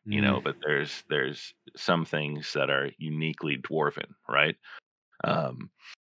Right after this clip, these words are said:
Speaker 1: but in, in Ashes, it feels like they then take that and kind of open it up and add even more variety into those sixty-four <laughs> combinations when you think of how each racial,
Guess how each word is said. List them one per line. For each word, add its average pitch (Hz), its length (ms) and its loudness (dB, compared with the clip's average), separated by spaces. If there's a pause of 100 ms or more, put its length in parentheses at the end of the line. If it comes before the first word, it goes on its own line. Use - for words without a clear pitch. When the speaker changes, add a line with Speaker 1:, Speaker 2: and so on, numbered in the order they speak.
(260)
Speaker 1:
but 76 160 4
in, 78 280 2 (100)
in 78 100 0
Ashes, 82 460 4
it 76 100 -2
feels 82 300 2
like 73 160 2
they 71 140 0 (100)
then 76 220 0
take 73 320 -2
that 71 280 6 (280)
and 73 100 -8
kind 69 220 -2
of 62 200 0 (320)
open 73 280 -2
it 73 120 2
up 69 280 4
and 71 180 -4
add 71 460 4 (120)
even 71 240 -6
more 113 280 8
variety 71 480 4
into 73 180 -6
those 71 200 2
sixty-four 73 760 0 (260)
<laughs> - 280 0
combinations 78 880 4 (400)
when 80 120 4
you 76 80 4
think 73 220 2
of 71 100 2
how 71 240 4
each 73 300 -2
racial, 73 640 0